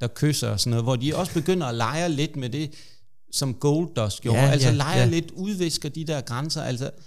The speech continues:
Speaker 1: alt det der, som sådan er lidt, øh, ikke forbudt vel på nogen som helst måde, for det er det ikke i dag, det er jo fuldt ud accepteret, men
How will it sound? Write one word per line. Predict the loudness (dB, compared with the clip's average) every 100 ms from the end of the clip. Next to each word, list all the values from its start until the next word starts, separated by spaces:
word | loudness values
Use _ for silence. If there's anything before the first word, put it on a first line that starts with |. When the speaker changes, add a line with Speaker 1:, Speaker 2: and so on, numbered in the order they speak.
| -18 -6
Speaker 1:
alt | -4 -4 -4
det | -2
der, | 0
som | 2 0 -2
sådan | -2 -2 -2
er | -2
lidt, | -2 -2 -4 -4
øh, | -2 0 0 -2 -4 -6 -14 -20 -20 -20 -20 -20 -20 -18 -10
ikke | -6 -6
forbudt | -4 -4 -2 -6 -6 -2
vel | 0 0
på | 0
nogen | 0 0 0
som | 0
helst | 0 0
måde, | 0 0
for | 0
det | 0
er | 0
det | 2
ikke | 0 0
i |
dag, | 0 0
det | 2
er |
jo | -2
fuldt | -2 -4 -2
ud | 0
accepteret, | 0 -2 -6 -6 -4 -2
men | -4